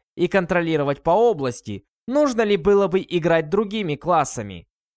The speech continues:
"Всё нормально, вы, ребята, должны просто смотреть за уроном. Не волнуйтесь, что у нас нет второго танка.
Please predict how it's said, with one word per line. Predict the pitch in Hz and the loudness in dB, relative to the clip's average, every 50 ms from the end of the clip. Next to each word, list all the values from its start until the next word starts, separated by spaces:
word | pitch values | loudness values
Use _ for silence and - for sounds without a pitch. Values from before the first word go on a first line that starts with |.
| _ _ | _ _
"Всё | - - - 151 165 180 | -10 -2 0 0 2 4
нормально, | 196 202 202 202 220 220 214 190 156 139 127 120 113 113 113 117 | 4 2 2 4 4 2 2 2 0 -2 -4 -4 -6 -6 -6 0
вы, | 143 202 226 220 | 0 2 4 4
ребята, | 208 208 185 214 214 202 208 190 185 170 160 156 - - _ _ _ _ - | 2 2 2 2 2 2 2 2 2 2 2 0 -2 -6 _ _ _ _ -18
должны | 117 120 156 196 214 220 202 240 262 247 | -4 0 2 2 2 2 2 0 -2 0
просто | - 226 233 220 - 226 | 2 0 0 0 0 -4
смотреть | 202 185 185 196 202 196 196 185 151 | -4 -2 -4 -4 0 0 0 0 0
за | 147 190 | 0 0
уроном. | 196 202 208 214 208 185 139 131 113 104 98 - _ _ _ _ _ _ | 2 2 2 4 2 2 2 0 -4 -6 -8 -14 _ _ _ _ _ _
Не | 160 220 240 | 0 2 4
волнуйтесь, | 254 254 254 262 262 277 269 262 - 196 165 | 4 4 4 2 2 2 0 0 0 -2 -2
что | - - - 185 | -2 -2 0 0
у | 185 | 0
нас | 185 190 180 - - | 0 0 -2 -2 -4
нет | 185 170 - | -4 -4 -6
второго | - - 175 175 170 170 175 185 | -4 -2 0 2 2 2 2 0
танка. | - - 196 190 180 165 139 - 113 95 - | 2 2 0 0 0 -2 -6 -8 -10 -10 -12